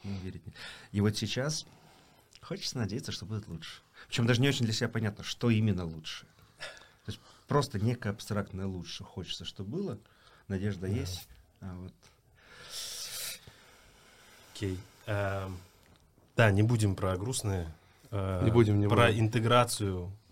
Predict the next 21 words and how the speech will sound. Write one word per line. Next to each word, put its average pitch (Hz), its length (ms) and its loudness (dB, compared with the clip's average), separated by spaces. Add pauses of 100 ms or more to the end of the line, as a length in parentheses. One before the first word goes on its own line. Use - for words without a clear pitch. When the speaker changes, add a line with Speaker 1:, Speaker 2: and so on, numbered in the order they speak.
Speaker 2:
Казахстана 104 580 -2
с - 120 -6
Узбекистаном. 90 600 -10 (140)
Вы, 101 120 -2
то 101 120 -8
есть, 92 200 -8
приехали, 104 480 -6
вот 95 160 -8 (220)
это 85 140 -12 (140)
проект, 101 400 -6 (280)
получается, 101 640 -12 (140)
есть 101 240 -8
конкретный 95 560 -6
проект, 92 420 -8 (220)
заказчик. 98 560 -8 (800)
Э, 92 200 -6
Еникей 92 360 -4
снимает 101 460 -4
в 101 80 -8
Узбекистане 95 720 -8
для, 92 480 -8